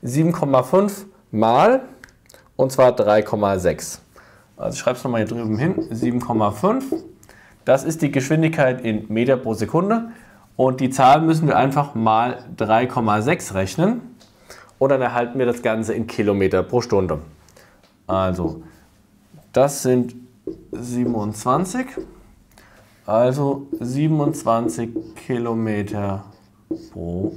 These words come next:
Stunde. Sieben Komma fünf nehmen, mal drei Komma sechs ergibt die Zahl für Kilometer in pro Stunde.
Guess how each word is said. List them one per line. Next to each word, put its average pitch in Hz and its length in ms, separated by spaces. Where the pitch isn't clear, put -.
Stunde. 82 440
Sieben 165 280
Komma 139 280
fünf 135 300
nehmen, 214 440
mal 113 320
drei 117 220
Komma 113 300
sechs 131 440
ergibt 117 380
die 110 80
Zahl 104 500
für - 200
Kilometer 101 680
in 175 400
pro 135 140
Stunde. 87 320